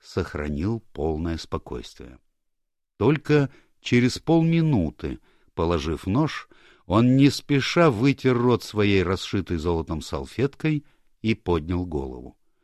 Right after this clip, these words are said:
Большой феодал все еще держал в руках злополучную утиную ногу и с выражением немого ужаса на лице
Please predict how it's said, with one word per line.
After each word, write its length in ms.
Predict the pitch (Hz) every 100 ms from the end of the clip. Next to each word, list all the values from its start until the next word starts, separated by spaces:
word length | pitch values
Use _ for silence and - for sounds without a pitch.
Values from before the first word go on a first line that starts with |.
| _ _ _
Большой 340 | - 82 - 80
феодал 420 | - 78 90 98
все 180 | - 92
еще 180 | - 90
держал 440 | 82 90 87 80
в 60 | 80
руках 380 | 85 - 104
злополучную 640 | - 80 85 85 87 - 82
утиную 500 | 87 95 87 76 73
ногу 480 | 87 123 113 85 - - - -
и 80 | 107
с 80 |
выражением 640 | 120 117 117 113 131 127 117
немого 380 | 120 127 127
ужаса 520 | 123 127 117 120 - 110
на 100 | 104
лице 520 | 98 90 - 143